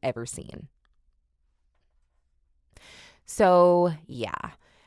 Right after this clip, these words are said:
this really seems like the start of his career demise during the filming of Bully in the year two thousand. So during this filming in Florida, Brad met some coke dealer and got really high, and he ended up hot wiring a yacht,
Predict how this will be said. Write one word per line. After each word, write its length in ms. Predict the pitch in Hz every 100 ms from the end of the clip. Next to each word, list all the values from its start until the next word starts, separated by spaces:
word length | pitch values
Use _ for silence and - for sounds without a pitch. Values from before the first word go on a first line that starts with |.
| _
this 520 | 151 233 339 - -
really 300 | 196 214 202
seems 400 | 170 - 151 143
like 280 | 139 131 -
the 100 | 147
start 340 | - 151 135
of 80 | 139
his 160 | 147 -
career 380 | - 151 131 120
demise 560 | - - - - -
during 240 | - 147 147
the 60 |
filming 380 | 147 156 143 139
of 140 | 135 131
Bully 300 | 131 123 120
in 180 | -
the 80 | 147
year 180 | 135 131
two 200 | - 139
thousand. 540 | - - - - - - _ - - _ _
So 440 | - 208 175 170 -
during 340 | 170 214 240 269
this 180 | 269 -
filming 500 | 131 127 123 120 - _ _ _
in 140 | 175 180
Florida, 640 | - 135 127 123 127 139 - _ _
Brad 300 | 165 156 180
met 240 | 180 -
some 180 | - 196
coke 340 | - 139 131
dealer 380 | - 123 117 123
and 120 | - 135
got 280 | 127 -
really 280 | 131 131 196
high, 520 | 226 127 123 139 143 - _ _ _ _
and 360 | 165 151 151 147
he 200 | - -
ended 240 | 165 151
up 120 | 147
hot 420 | - - 175 233 208
wiring 400 | 185 185 180 170
a 60 |
yacht, 520 | 143 156 247 147 135